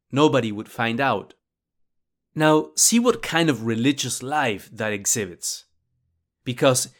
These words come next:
if there's an element that defines biblical faith, is that you're always under God's gaze. You can escape human judgment, not God's. And what these leaders of Israel were showing by their behavior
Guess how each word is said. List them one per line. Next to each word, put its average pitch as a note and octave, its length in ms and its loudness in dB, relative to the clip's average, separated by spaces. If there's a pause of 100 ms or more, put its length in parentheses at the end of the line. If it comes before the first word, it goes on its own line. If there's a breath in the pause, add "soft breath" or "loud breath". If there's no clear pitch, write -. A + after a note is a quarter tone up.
(120)
if G#2 160 -14
there's D#3 300 4
an B2 100 0
element B2+ 600 4
that F#2 120 -14
defines B2+ 540 -2
biblical B2 480 0
faith, A2+ 640 -8 (340)
is D#3 160 2
that D3 240 0
you're B2 320 -4
always C#3+ 640 2
under A2 300 -6
God's A#2 400 -4
gaze. A#2 720 -8 (840)
You A2+ 100 -10
can E3 200 0
escape F3 420 6
human D#3+ 520 0
judgment, F#2 720 -10 (240)
not A2 360 -10
God's. A#2+ 640 -2 (1080)
And C3 180 -4
what D3 200 4
these E3+ 260 -2
leaders E3 400 4
of B2+ 100 -4
Israel B2+ 360 2
were A#2 180 2
showing C#3 640 2
by A2 160 -10
their A2 160 -8
behavior G#2+ 800 -2